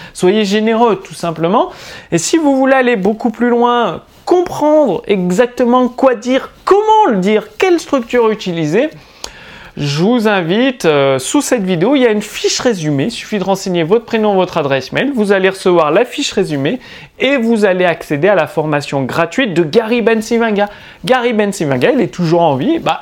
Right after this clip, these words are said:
vous en avez peut-être pas entendu parler, mais c'est un des meilleurs copywriters du monde. Et pourquoi vous en avez pas entendu parler ?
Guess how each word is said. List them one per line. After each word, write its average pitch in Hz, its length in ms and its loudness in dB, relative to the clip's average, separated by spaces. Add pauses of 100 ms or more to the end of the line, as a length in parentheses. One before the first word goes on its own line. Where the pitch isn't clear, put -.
vous 202 260 0
en 254 140 2
avez 208 240 2
peut-être 214 480 -2
pas 196 80 0
entendu 170 340 -2
parler, 143 300 0
mais 214 80 0
c'est 180 160 -2
un 156 80 0
des 156 120 -2
meilleurs 190 320 0
copywriters 156 580 0
du 127 100 -4
monde. 185 340 -2
Et 214 80 2
pourquoi 359 400 -2
vous 254 140 2
en 220 100 2
avez 202 220 2
pas 196 120 0
entendu 180 340 0
parler ? 139 340 0